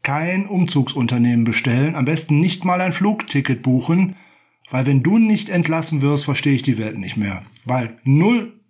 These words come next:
Dollar Dead Cap, viereinhalb Millionen oder vier Komma zwei Millionen irgendwas für einen Spieler, der nur gerade auslaufen kann und dann nicht mal den Ball fängt,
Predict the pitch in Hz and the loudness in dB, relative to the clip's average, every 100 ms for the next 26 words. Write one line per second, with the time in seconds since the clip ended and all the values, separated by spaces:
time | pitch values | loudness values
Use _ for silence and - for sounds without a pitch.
0 | - 196 170 165 131 131 - 151 165 - | -8 -2 0 -2 -2 -6 -4 -4 -4 -6
1 | - _ _ _ _ - 160 226 208 180 | -16 _ _ _ _ -10 -2 0 0 -2
2 | 185 156 180 165 156 156 165 165 147 139 | -2 -2 -2 0 2 2 2 2 0 -2
3 | - 175 165 160 151 - 156 160 151 156 | -4 -4 0 0 0 -2 -2 0 2 2
4 | 160 160 165 160 143 151 143 - - _ | 2 0 0 0 0 -2 -4 -14 -20 _
5 | - 147 139 143 143 - 180 180 147 160 | -6 -4 0 0 -2 -2 -2 0 0 0
6 | 175 156 160 147 160 156 147 147 139 147 | 0 -2 -2 -2 -2 -2 -2 -4 -4 -4
7 | 143 131 151 160 165 160 143 147 165 160 | -2 0 0 0 0 0 0 0 -2 -2
8 | 156 156 | -2 -2